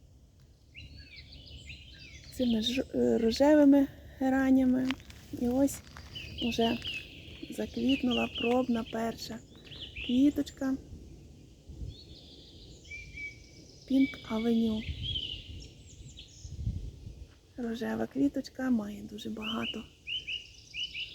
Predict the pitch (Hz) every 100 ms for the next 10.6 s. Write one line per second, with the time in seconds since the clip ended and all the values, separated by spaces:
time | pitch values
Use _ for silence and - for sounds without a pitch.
0 | - 233 226 269 294 302 294 294 - -
1 | - - - - - - - - - -
2 | - - - 339 - 262 240 220 247 277
3 | 262 247 254 - - - - - - -
4 | - - - - _ _ _ _ _ _
5 | - 240 220 226 233 226 220 220 220 214
6 | 208 - 220 262 285 294 277 262 - -
7 | - - - - - - - - - -
8 | - - 226 214 214 - 220 226 226 262
9 | 285 277 269 - - - - - - -
10 | 214 - 254 277 294